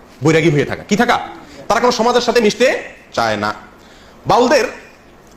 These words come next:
জৈবিক প্রয়োজনে তারা সাধারণ সঙ্গিনীর সাথে মিশে, সেটা ঠিক আছে, ভিক্ষা করে খায়, সেটা তো, এবং, আহ, তারা নিজেদেরকে বলে, "আমরা মুক্ত পুরুষ, আমাদের কোনো সমাজের কোনো বন্ধন নাই, আমরা সমাজের কোনো বন্ধন মানি না,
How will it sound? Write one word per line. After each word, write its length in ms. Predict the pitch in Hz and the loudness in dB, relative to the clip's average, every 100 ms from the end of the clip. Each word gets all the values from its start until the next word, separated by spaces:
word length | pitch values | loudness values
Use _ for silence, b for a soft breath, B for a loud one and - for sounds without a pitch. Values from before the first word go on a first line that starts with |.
| - - - - - - - - - - - 131 | -20 -20 -20 -20 -20 -20 -20 -20 -20 -20 -14 0
জৈবিক 360 | 208 247 269 | 2 4 2
প্রয়োজনে 320 | 262 226 220 | 2 2 2
তারা 140 | 214 220 | 0 0
সাধারণ 220 | 214 208 | 0 0
সঙ্গিনীর 240 | 190 208 | 0 0
সাথে 160 | 196 202 | 0 0
মিশে, 180 | 190 185 | 0 0
সেটা 140 | 175 | -2
ঠিক 140 | 180 190 | 0 0
আছে, 180 | - 170 - - | -2 -6 -10 -4
ভিক্ষা 220 | 170 185 | -2 0
করে 140 | 175 175 | 0 0
খায়, 120 | 165 | 0
সেটা 180 | 170 170 | -2 -4
তো, 920 | - _ _ _ _ _ _ _ 226 | -6 _ _ _ _ _ _ _ 0
এবং, 200 | 240 294 - - - - - - - - | 0 0 -8 -18 -20 -20 -20 -20 -20 -8
আহ, 420 | 147 120 117 104 95 - - - - - - - - - - - - - - - - - - - - | -2 0 0 -2 -4 -12 -20 -20 -20 -20 -20 -20 -20 -20 -20 -20 -20 -20 -20 -20 -20 -20 -20 -20 -6
তারা 340 | - - 220 240 - - | 0 2 2 0 -4 -6
নিজেদেরকে 380 | 156 170 202 214 | 0 2 2 2
বলে, 140 | 214 202 | 0 2
"আমরা 120 | 190 | 2
মুক্ত 260 | 190 208 | 0 0
পুরুষ, 240 | - 139 117 - | 0 0 -2 -4
আমাদের 220 | 143 175 | -2 0
কোনো 120 | 180 190 | 0 0
সমাজের 340 | 170 180 196 | 0 0 2
কোনো 160 | 190 190 | 2 2
বন্ধন 440 | 170 180 226 440 - - - - | 2 2 2 -2 -8 -18 -20 -12
নাই, 140 | 101 92 - - - - - - - | -12 -12 -16 -20 -20 -20 -20 -20 -4
আমরা 160 | 165 175 | -2 0
সমাজের 280 | 160 185 | 2 2
কোনো 140 | 175 175 | 2 2
বন্ধন 220 | 151 151 | 2 0
মানি 160 | 139 | -2
না, 100 | 107 | -4